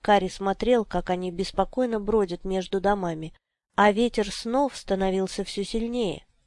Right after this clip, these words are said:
Хлопали двери домов. В комнатах дома Ярла свистел ветер. Кари вернулся в свое тело и открыл глаза. Джесса права, как всегда.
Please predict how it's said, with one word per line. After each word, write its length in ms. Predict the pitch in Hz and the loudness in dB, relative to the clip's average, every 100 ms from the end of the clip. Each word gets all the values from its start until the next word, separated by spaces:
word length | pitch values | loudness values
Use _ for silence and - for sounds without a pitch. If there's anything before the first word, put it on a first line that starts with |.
| _ _ _ _ _ | _ _ _ _ _
Хлопали 540 | - 220 202 196 190 | -2 0 0 0 -2
двери 320 | 180 190 185 | 0 2 2
домов. 540 | 180 180 185 240 - - _ _ _ _ _ | 4 2 2 -2 -4 -18 _ _ _ _ _
В 160 | - - | -18 -2
комнатах 560 | - 302 277 262 240 208 | 4 4 4 2 2 4
дома 280 | 240 214 | 4 4
Ярла 400 | 196 226 247 214 | 4 4 4 2
свистел 460 | 202 190 185 - 202 | -2 -6 -6 -2 -2
ветер. 460 | 180 175 - 151 - _ _ _ _ _ _ _ _ _ _ | -2 -6 -8 -14 -16 _ _ _ _ _ _ _ _ _ _
Кари 280 | - 220 208 | 4 6 6
вернулся 500 | 196 202 208 196 202 | 2 -2 -4 -6 -8
в 60 | - | -6
свое 320 | 190 190 185 | 0 0 0
тело 300 | - 247 240 | 2 2 4
и 160 | 208 185 | 2 -2
открыл 460 | 180 - 180 175 | -2 -6 -6 -6
глаза. 460 | 170 196 185 160 - _ _ _ _ _ _ _ _ _ _ 175 | 0 0 0 -4 -8 _ _ _ _ _ _ _ _ _ _ -6
Джесса 480 | 196 262 - 294 | 0 2 0 -4
права, 420 | - 233 214 190 202 | -2 0 2 2 0
как 300 | - 196 - | -2 -8 -8
всегда. 560 | - 208 180 165 160 | -8 -8 -6 -6 -8